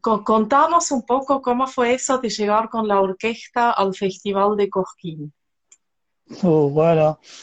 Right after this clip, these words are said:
Speaker 2: esa experiencia
Speaker 1: <laughs>
Speaker 2: fue muy, muy emocionante. Yo no, no hay, más allá de lo que implica el festival, ¿no? De, desde, desde su aspecto, eh,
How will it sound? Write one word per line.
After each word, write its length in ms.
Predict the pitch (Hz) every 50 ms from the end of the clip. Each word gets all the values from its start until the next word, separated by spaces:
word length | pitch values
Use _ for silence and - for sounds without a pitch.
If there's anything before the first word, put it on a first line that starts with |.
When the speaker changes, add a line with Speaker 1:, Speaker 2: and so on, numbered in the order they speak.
| - - - - - _ _ _ -
Speaker 2:
esa 260 | - 175 175 175 202
experiencia 640 | 185 - - 202 185 196 220 226 233 220 - 202 180
Speaker 1:
<laughs> 0 |
Speaker 2:
fue 400 | - - 196 196 190 190 185 175 156
muy, 520 | 165 160 160 175 208 214 208 196 185 170
muy 280 | 165 180 196 190 180 180
emocionante. 680 | 170 160 165 160 - - 165 165 165 156 147 127 - _ _ _ _
Yo 180 | - 190 180 180
no, 100 | 170 165
no 140 | 165 165 175
hay, 340 | 170 170 175 170 165 160 170
más 220 | 170 190 202 190 185
allá 220 | 185 196 214 226 214
de 80 | 196
lo 140 | 180 165 -
que 100 | - 170
implica 680 | 151 160 160 - 185 196 190 175 - 170 151 143 127 - _ _ _ - - - _ _
el 120 | - 143 135
festival, 640 | - - 151 - - 165 170 180 175 170 165 160
¿no? 260 | 147 147 165 185 180
De, 160 | 170 165 143 139
desde, 420 | 143 139 139 151 151 143 139 - _ _ _ _ _ _ _ _ _ _ _ _ _ _ _ _ _ _
desde 340 | - 147 135 120 151 147 139
su 160 | 139 - 160
aspecto, 840 | 147 - - - 160 160 - - 165 151 143 139 131 131 135 147 - _ _ _ _ _ _ -
eh, 360 | 127 123 127 - - 170